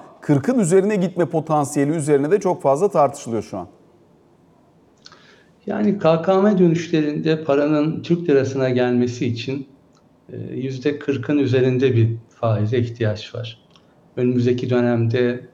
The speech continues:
Speaker 2: işte önümüzdeki üç ayın, dört ayın, beş ayın neyse enflasyonu yıllıklandırdığınız zamanda da kırkın üstünde halen sayılar görüyoruz. O yüzden böyle bir sayıya ihtiyaç var.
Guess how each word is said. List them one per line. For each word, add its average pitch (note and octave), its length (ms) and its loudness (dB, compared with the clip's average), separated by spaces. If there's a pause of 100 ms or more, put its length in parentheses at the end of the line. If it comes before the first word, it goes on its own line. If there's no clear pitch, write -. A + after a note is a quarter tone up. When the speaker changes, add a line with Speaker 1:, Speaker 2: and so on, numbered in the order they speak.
Speaker 2:
işte - 240 -12
önümüzdeki A#2 760 0
üç B2 240 -8
ayın, A#2+ 460 0
dört A#2 300 0
ayın, A2+ 220 2
beş A2+ 220 -2
ayın A#2 240 2
neyse A#2+ 260 2
enflasyonu A#2 640 0
yıllıklandırdığınız B2 1000 2
zamanda A2+ 500 2
da C3+ 220 -6 (520)
kırkın B2 360 0
üstünde C3 420 -2
halen A2+ 380 2
sayılar A2 440 -4
görüyoruz. A2 640 -6
O F#3 60 -4
yüzden D3+ 480 -4 (440)
böyle C#3 240 -2
bir C3 40 -10
sayıya C3+ 400 0
ihtiyaç A#2+ 560 -4
var. E3 240 0